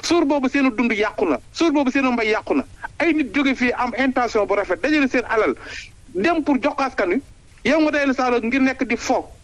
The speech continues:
ci loo xamante teewoo ko fenn lu ay caaxaan. Yaakaar naa ne tey nga bëgg ni maanaam ñooñu nga xam ñooy dox dëgg, tey fenn moo ko ëpp doole, yebal ay gendarme ñu baar leen ci ban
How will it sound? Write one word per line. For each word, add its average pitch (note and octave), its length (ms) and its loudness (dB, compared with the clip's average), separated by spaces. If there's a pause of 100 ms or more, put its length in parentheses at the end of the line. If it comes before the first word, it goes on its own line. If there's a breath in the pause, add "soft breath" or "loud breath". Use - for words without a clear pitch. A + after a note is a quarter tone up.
(120)
ci D4+ 60 -2
loo D4 160 2
xamante C4 360 0
teewoo C4+ 220 2
ko A3+ 140 -2
fenn D4 280 0
lu C4+ 140 2
ay A3 160 -2
caaxaan. F#3+ 380 -4 (600 loud breath)
Yaakaar B3 260 0
naa A3+ 140 0
ne G#3 80 -2
tey G#3 180 2
nga G3+ 180 2
bëgg A#3 260 -2
ni G#3+ 100 2
maanaam G3 280 0
ñooñu C4 280 4
nga C#4+ 80 2
xam A#3 200 -2
ñooy G#3+ 140 2
dox G3+ 180 -2
dëgg, E3 240 -4 (460 loud breath)
tey A3+ 160 2
fenn C4 240 0
moo B3 120 4
ko G#3 100 0
ëpp G#3 180 -4
doole, E3+ 260 0 (400 loud breath)
yebal B3+ 260 0
ay A#3+ 180 0
gendarme G3 400 0
ñu G3 140 2
baar G3+ 240 -2
leen F#3 240 0 (140)
ci G#3+ 80 -2
ban B3 160 0